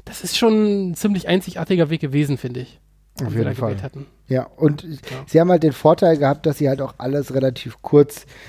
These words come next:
Speaker 2: gehandhabt haben. Also die Matches gingen ja nie lange bei Goldberg. Das hat natürlich über viele Defizite auch hinweg getäuscht. Ja, das Einzige, wo man mal sagt, okay, wo du deutlich gemerkt hast, dass er seine Probleme hatte, war gegen William Regal.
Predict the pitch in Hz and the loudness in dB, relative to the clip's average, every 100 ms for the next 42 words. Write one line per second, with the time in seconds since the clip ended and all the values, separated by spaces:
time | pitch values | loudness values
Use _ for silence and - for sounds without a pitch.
0 | - 120 139 147 123 131 127 123 123 123 | -2 0 4 2 4 2 2 0 2 2
1 | 131 - - 139 135 123 123 117 120 151 | 0 -2 -2 0 2 2 2 2 2 2
2 | 135 127 135 139 143 147 143 143 - 135 | 2 2 2 0 4 2 4 0 0 -4
3 | 147 135 139 120 127 120 143 127 139 131 | -4 -2 -2 -2 -2 -2 -4 0 0 0
4 | 131 135 135 123 - 120 135 - - - | -4 -4 -4 -6 -4 -4 -4 -6 -16 -20
5 | - - - - 151 160 170 - 123 127 | -20 -8 -8 2 6 6 4 0 2 4
6 | 139 127 135 131 131 135 131 123 - - | 2 0 -4 -4 -2 0 0 0 -8 -20
7 | - _ 135 135 135 131 127 123 127 113 | -20 _ 0 2 2 2 2 0 -2 2
8 | 135 135 123 131 123 117 117 139 143 - | 4 4 2 0 0 0 2 0 -2 -4
9 | 127 120 127 123 117 110 123 117 113 107 | -2 -2 -2 -4 -4 -6 -2 -2 -2 -4
10 | 110 117 127 117 113 117 117 113 113 110 | -4 0 2 0 -2 -2 -2 -2 -2 -2
11 | 117 117 110 139 170 190 | -2 0 2 2 2 0